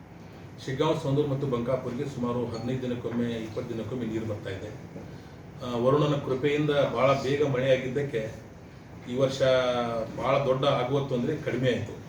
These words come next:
ದೇವರ ಆಶೀರ್ವಾದ ಮಾಡಿದ್ರೆ ಏನು ಬೇಕಾದ ಆಗ್ತಿತ್ತು. ಆದರೂ ಕೂಡ ನಾನು ನೂರಕ್ಕಿಂತ ಹೆಚ್ಚು ಬೋರ್-, ಬೋರ್‌ವೆಲ್‌ಗಳನ್ನು ಕೊರೆಸುವ ಮುಖಾಂತರ ನಾವು, ಆ,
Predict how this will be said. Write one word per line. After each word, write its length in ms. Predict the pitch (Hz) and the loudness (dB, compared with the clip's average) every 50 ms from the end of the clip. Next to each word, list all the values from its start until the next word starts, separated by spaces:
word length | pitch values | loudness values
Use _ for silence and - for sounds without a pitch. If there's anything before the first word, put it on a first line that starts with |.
| - - - - - - - - - - - - - - - | -14 -16 -16 -16 -16 -16 -16 -16 -16 -16 -16 -16 -16 -6 -2
ದೇವರ 220 | 131 131 135 135 | 2 4 4 4
ಆಶೀರ್ವಾದ 380 | 127 - 143 135 135 131 135 131 | 4 4 4 4 4 4 4 4
ಮಾಡಿದ್ರೆ 260 | 131 131 131 127 120 | 4 2 2 2 0
ಏನು 120 | 127 127 127 | 0 0 -2
ಬೇಕಾದ 300 | 123 - - 123 123 120 | -2 -2 -2 -2 -2 -2
ಆಗ್ತಿತ್ತು. 420 | 117 - - 110 98 - - - - - - - - - - - - - - - - 165 - - - - 131 | -2 -4 -6 -8 -10 -10 -12 -16 -18 -18 -18 -18 -18 -18 -16 -16 -16 -16 -16 -12 -12 -12 -12 -12 -10 -2 2
ಆದರೂ 180 | 131 147 156 151 | 2 4 4 2
ಕೂಡ 140 | - 160 165 | 4 4 4
ನಾನು 260 | 160 151 143 135 135 | 4 4 4 4 4
ನೂರಕ್ಕಿಂತ 420 | 139 156 170 - - 170 165 - | 4 4 4 4 2 -2 0 0
ಹೆಚ್ಚು 320 | 151 131 143 139 - - 151 | 0 0 0 0 0 -2 -4
ಬೋರ್-, 440 | 123 120 131 147 151 151 143 127 | -2 2 4 4 6 4 4 2
ಬೋರ್‌ವೆಲ್‌ಗಳನ್ನು 720 | 120 120 127 131 135 143 156 151 143 139 135 143 135 - | 0 0 0 2 4 4 4 4 4 2 2 0 0 0
ಕೊರೆಸುವ 300 | 131 127 123 - - 135 | -2 -2 -2 -2 -4 -4
ಮುಖಾಂತರ 420 | 127 123 120 127 113 110 - - 160 | -4 -4 -4 -4 -4 -4 -2 -2 -2
ನಾವು, 680 | 165 - 123 123 120 120 123 123 123 120 120 117 117 | 0 0 -2 -2 -4 -2 -2 -2 -2 -2 -2 -2 -2
ಆ, 420 | - - - - 117 117 113 110 | -4 -6 -8 -10 -10 -8 -8 -8